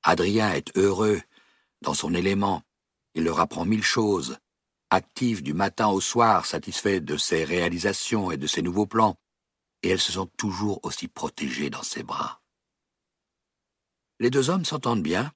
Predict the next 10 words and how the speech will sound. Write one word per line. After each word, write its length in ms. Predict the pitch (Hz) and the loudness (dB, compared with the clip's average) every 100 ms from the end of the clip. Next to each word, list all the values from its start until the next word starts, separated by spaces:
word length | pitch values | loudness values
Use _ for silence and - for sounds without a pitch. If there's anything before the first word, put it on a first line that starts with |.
| _ _ _ _ _ | _ _ _ _ _
Capucine 500 | - 135 135 - 190 | 0 0 0 0 0
leur 160 | 143 113 | 0 -2
trouve 260 | - 196 123 | -2 0 0
la 100 | 107 | 2
même 240 | 165 185 | 2 0
sensibilité, 1080 | - 131 - 110 101 92 85 92 82 80 76 | -2 -2 -2 -4 -4 -6 -4 -2 0 0 -4
peut-être 540 | - - 123 - - | -6 -4 -4 -4 -6
les 160 | 82 80 | -2 -2
mêmes 320 | 87 98 87 | -2 -4 -4
failles. 560 | - 90 87 67 65 | 0 2 2 -2 -8